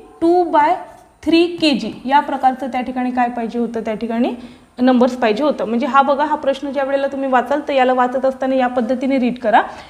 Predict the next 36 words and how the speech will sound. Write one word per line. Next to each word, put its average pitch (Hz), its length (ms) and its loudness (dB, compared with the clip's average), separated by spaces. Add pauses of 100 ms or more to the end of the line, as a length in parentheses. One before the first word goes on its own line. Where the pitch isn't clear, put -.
(260)
की 294 80 0
"The 269 140 4
number 269 400 6
of 320 400 2
packets 262 580 -2
of 285 40 2
sweet 247 420 -4 (520)
waiting 311 400 0 (580)
two 339 220 4
by 359 140 8
three 349 340 -4 (160)
K 302 100 0
G 302 240 -2 (160)
each 294 260 -2 (580)
that 330 380 4
can 320 200 4
be 339 200 -4
made 320 160 0
from 302 300 -2
thirty 302 600 0 (120)
K 294 100 4 (120)
G 254 60 2 (520)
of - 40 6
sweets 294 560 -2
is." 294 120 2 (420)
म्हणजे 277 220 -2
या 302 160 4
ठिकाणी 320 340 0
बघा, 294 240 4
या 339 140 2
प्रश्नाला 285 400 -2
मी 277 120 -2
तुम्हाला 262 260 -2
परत 262 240 0
समजावून 240 360 0
सांगते 233 360 0